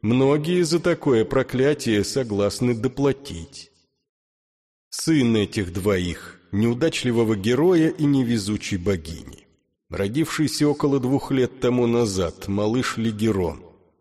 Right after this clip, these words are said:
он же Ахилл, то есть невскормленный грудью, странное прозвище, он же Пирра, то есть рыжая.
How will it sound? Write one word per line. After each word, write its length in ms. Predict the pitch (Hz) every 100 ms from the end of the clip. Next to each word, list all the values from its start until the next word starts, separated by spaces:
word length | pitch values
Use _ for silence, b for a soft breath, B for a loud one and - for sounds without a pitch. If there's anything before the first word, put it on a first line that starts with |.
| -
он 240 | 143 175
же 240 | 143 165 -
Ахилл, 600 | 143 - - 110 104 101 B B _ _ _
то 140 | 165
есть 380 | 147 120 - -
невскормленный 1080 | 135 143 - - - 139 120 127 127 131 120
грудью, 640 | 107 95 80 71 - - _
странное 600 | - - 185 180 175 160
прозвище, 800 | - 214 196 95 82 - - - - _ _ _ _ 131
он 220 | 196 170
же 180 | 170 190
Пирра, 720 | - 147 131 117 110 110 - B B B B _ -
то 140 | 120
есть 300 | 123 120 -
рыжая. 840 | 131 131 123 101 80 87 87 82